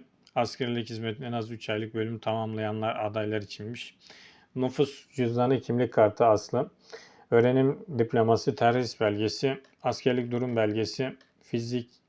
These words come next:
fiziki yeterlilik testi için durum bildir, tek hekim sağlık raporu.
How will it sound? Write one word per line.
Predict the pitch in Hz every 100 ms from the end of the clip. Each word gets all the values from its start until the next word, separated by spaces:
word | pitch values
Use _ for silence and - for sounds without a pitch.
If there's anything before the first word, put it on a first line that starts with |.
| -
fiziki | - 117 120 120 135
yeterlilik | 123 123 120 120
testi | - 120 - 127
için | 110 - 131 135
durum | 120 120 120
bildir, | 113 120 113
tek | 123 110
hekim | 117 127 117
sağlık | - 117 113 113
raporu. | 104 110 117